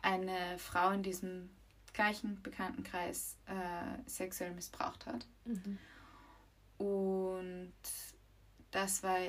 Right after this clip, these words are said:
Speaker 1: jetzt auch kein Fall von, sie hat das gesagt, was ich für mich persönlich trotzdem immer glauben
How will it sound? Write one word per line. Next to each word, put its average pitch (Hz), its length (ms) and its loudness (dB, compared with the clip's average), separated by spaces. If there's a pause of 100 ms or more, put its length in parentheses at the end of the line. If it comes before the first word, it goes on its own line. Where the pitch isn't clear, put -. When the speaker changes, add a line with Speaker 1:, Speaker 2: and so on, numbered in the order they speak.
(120)
Speaker 1:
jetzt - 340 -4
auch 196 260 4
kein 180 680 -4 (100)
Fall - 440 2
von, 175 560 -6 (2000)
sie 180 720 2 (120)
hat 185 320 2
das - 140 -8
gesagt, 196 640 6
was 175 140 -2
ich 180 280 -6 (280)
für 196 120 -2
mich 190 180 2
persönlich 185 600 2
trotzdem 196 500 2
immer 190 240 0
glauben 214 640 2